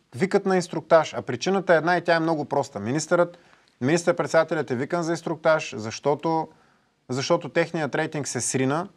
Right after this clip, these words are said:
защото в момента четирите партии, които участват в управлението, общо не могат да съберат една трета от гласовете, които имаха само преди шест месеца, и защото Възраждане вече е първа политическа сила, което, което е тихият ужас за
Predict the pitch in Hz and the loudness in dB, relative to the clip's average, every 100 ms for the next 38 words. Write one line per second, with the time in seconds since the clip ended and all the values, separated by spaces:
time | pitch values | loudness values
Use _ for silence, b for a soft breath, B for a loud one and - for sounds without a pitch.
0 | - 123 127 151 147 151 143 151 160 160 | -6 -4 -2 -2 -4 -6 -4 -2 -2 -4
1 | 123 139 139 123 120 180 180 175 170 143 | -4 -4 0 0 2 2 6 6 4 -6
2 | 147 127 131 117 165 165 147 127 123 120 | -8 -4 -4 2 2 2 0 -8 -8 -4
3 | 120 127 123 - 131 170 - 196 185 175 | -2 -2 -4 8 8 8 4 2 4 2
4 | 151 139 147 135 131 127 131 131 139 123 | 2 -2 2 4 4 4 2 2 0 0
5 | 123 120 113 135 131 127 135 139 139 123 | 0 -2 0 -2 0 -2 -4 -2 -4 -6
6 | 127 135 135 123 104 - 98 - 123 - | -2 0 0 -4 -6 -8 -8 -6 -6 -2
7 | 185 185 B B B B B _ 175 196 | -4 -4 B B B B B _ 2 2
8 | 175 180 175 175 165 170 170 165 165 170 | 2 0 0 0 4 2 2 -2 -2 -2
9 | 160 160 156 151 147 147 147 - 156 120 | -2 -4 -4 -6 -6 -10 -8 -4 -2 0
10 | 143 147 180 175 B B B B - 165 | 0 4 2 0 B B B B -2 2
11 | - - 190 - 170 - 185 185 156 170 | 2 4 0 4 2 4 2 2 2 4
12 | 175 170 170 | 4 4 2